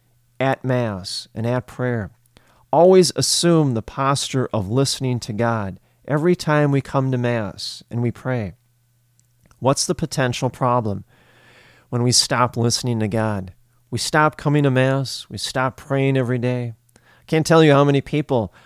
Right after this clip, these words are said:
I've heard come up and tell me, "I don't know," or "I don't feel God's presence in my life," or "I feel no sense of purpose and meaning in my life."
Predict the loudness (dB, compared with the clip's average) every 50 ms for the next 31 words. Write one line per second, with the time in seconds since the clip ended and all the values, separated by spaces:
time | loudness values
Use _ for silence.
0 | -18 _ -2 -2 -2 0 0 2 2 2 2 0 -4 -6 -4 -2 0 0 0 0
1 | -2 -4 -4 -4 -2 0 0 0 0 -2 -4 -6 _ _ _ _ -20 -20 -20 _
2 | _ _ _ _ -4 -2 2 4 4 2 2 0 0 0 2 2 0 -2 -4 _
3 | _ _ _ -4 -2 0 0 0 0 0 0 0 2 2 2 0 -2 -8 -8 -4
4 | -2 0 0 0 -2 -4 _ _ _ -8 -4 -2 0 0 -2 -4 -6 -2 0 0
5 | 0 0 -4 -4 -4 -6 -4 -2 -2 -2 -2 -2 -2 -4 -6 -8 -14 -20 -20 _
6 | _ _ _ _ _ _ _ _ -2 2 4 6 6 4 4 2 0 -4 -2 0
7 | 0 2 4 4 4 4 2 2 2 0 0 0 0 0 0 -2 -2 -4 -6 _
8 | -4 -2 -2 -2 -2 -4 -4 -4 -4 -4 -4 -2 -2 0 0 0 0 -2 -4 -6
9 | -6 -4 -4 -4 -4 -4 -4 -4 -6 -8 -12 -20 -20